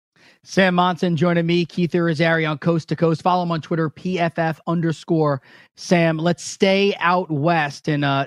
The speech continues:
take a look at the San Francisco forty-niners. Jimmy Garoppolo gonna be out for a while. Kittle gonna be out for a while. I wa-, I wanna dive into Garoppolo. I talked to earlier,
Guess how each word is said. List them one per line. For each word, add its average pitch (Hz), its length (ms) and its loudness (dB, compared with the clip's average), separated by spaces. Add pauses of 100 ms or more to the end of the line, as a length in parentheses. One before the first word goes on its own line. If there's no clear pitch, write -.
take 165 120 0
a 165 40 0
look 160 240 -2
at 151 100 -4
the 147 220 -2
San 165 200 -4
Francisco - 380 -4
forty-niners. 147 800 -2
Jimmy 151 260 -2
Garoppolo 147 440 -2
gonna 139 160 -2
be 147 100 0
out 143 100 -4
for 147 80 -6
a 143 40 -2
while. 143 240 -2
Kittle 151 320 -2
gonna 143 160 -4
be 143 80 0
out 139 160 -4
for 147 100 -4
a 143 60 -2
while. 143 260 -2 (320)
I 185 60 0
wa-, 226 160 2
I 208 80 4
wanna 277 180 0
dive 196 380 0
into 180 200 -2
Garoppolo. 151 560 -2
I 131 60 -4
talked 226 300 -4
to 220 180 -2
earlier, 214 500 2